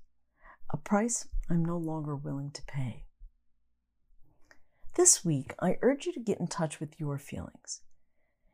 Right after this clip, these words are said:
If you log onto my website, izzy lenahan dot com, download or print the Feelings Library.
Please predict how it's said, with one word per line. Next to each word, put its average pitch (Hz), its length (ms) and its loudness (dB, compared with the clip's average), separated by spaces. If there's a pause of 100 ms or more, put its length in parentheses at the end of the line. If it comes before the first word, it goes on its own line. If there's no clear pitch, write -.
If 190 140 8
you 226 60 10
log 196 280 6
onto 226 200 4
my 226 140 2
website, 147 500 2 (140)
izzy 165 240 6
lenahan 156 500 2
dot 113 220 -6
com, 127 340 -4 (480)
download 240 520 6 (100)
or 151 100 -2
print 226 380 -4
the 180 80 -10
Feelings 208 600 0
Library. - 600 -8